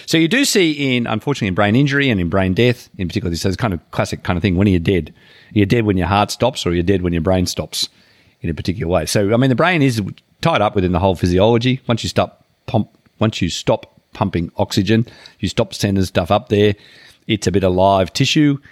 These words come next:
It stops, it quietly wilds down, and you can all, and you can see, and you see in certain situations in, in brain death where the front bits go off and the others go off, and the last bit, the brain stem at the back, which drives breathing and heart rate,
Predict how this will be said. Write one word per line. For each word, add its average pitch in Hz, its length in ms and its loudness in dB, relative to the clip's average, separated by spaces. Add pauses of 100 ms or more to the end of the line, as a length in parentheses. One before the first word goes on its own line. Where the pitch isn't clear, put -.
(300)
It - 280 -4
stops, - 460 -6
it 87 200 -6
quietly 90 440 0
wilds 87 400 -2
down, 131 220 0
and 110 80 0
you 104 60 0
can 135 100 0
all, 127 120 2
and 104 200 0
you 92 80 -2
can 82 100 -10
see, 117 240 0
and 92 80 0
you 85 80 -2
see - 140 -2
in 85 60 0
certain 87 200 -2
situations 85 540 -2
in, 78 140 -2
in 80 180 0
brain 82 260 2
death 82 260 0
where 80 140 -2
the 71 100 -8
front 92 280 -4
bits - 140 -8
go 80 200 0
off 98 320 -2
and 73 80 -4
the 76 180 -2
others 90 200 0
go 82 180 -2
off, - 260 0
and 73 140 -4
the 76 60 -8
last 87 320 0
bit, 85 100 0
the 80 80 -8
brain 85 260 4
stem 92 220 0
at 80 80 -2
the 80 60 -4
back, 101 280 0
which - 180 -6
drives 82 340 0
breathing 87 520 2
and 76 100 -2
heart 90 260 0
rate, 82 340 -4